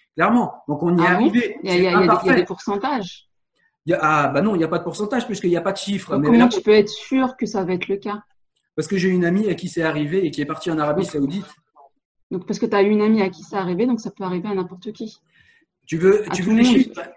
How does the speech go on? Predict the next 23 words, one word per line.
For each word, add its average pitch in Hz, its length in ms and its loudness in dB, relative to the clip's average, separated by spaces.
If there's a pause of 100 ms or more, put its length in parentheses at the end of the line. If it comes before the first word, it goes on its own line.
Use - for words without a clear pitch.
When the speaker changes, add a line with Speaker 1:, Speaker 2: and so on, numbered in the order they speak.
Speaker 1:
tu 180 80 -4
veux 196 80 0
des 208 100 0
chiffres 226 280 0
et 220 100 2
une 220 80 0
étude, 226 280 0
il 180 40 -2
y 190 40 4
en 190 80 2
a 208 80 0
pour 185 200 -2
la, 170 160 4
Speaker 2:
Mais 208 60 2
Speaker 1:
il - 20 2
y - 20 0
Speaker 2:
en - 60 2
Speaker 1:
en 180 100 4
a 294 40 2
Speaker 2:
fait, 311 80 4
Speaker 1:
pour 226 100 -2
l'Égypte. 233 360 4
Speaker 2:
c'est 247 160 -4